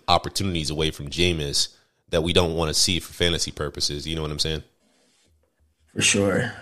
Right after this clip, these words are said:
Speaker 2: Uh, man, Taysom Hill is, I mean, bro, legitimately the most annoying person
Speaker 1: Gotta be.
Speaker 2: in fantasy.
Speaker 1: Gotta be.
Speaker 2: It's like,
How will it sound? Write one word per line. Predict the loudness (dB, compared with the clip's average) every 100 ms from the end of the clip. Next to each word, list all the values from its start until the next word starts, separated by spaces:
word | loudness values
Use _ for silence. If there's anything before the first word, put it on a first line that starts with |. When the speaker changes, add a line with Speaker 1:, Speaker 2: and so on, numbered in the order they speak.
| -12
Speaker 2:
Uh, | -6 -2 -2 -2 -4
man, | -4 -2 -2
Taysom | 2 4 6 6
Hill | 8 6
is, | 6 0 -6 -14 -20 -20 _ _ _ _ -4
I |
mean, | 0 0 -2 -6 -10 -18 _
bro, | -2 0 0
legitimately | 0 4 6 8 6 2 0
the | 0
most | 2 0
annoying | 0 2 4 2
person | 0 0 2 0 -4 -4 4
Speaker 1:
Gotta | 6 8
be. | 6 4
Speaker 2:
in | 2 -2 -8 _
fantasy. | -4 0 2 2 0 2
Speaker 1:
Gotta | 6 8 8
be. | 6 -2
Speaker 2:
It's | -2 -4 -4
like, | -6 -6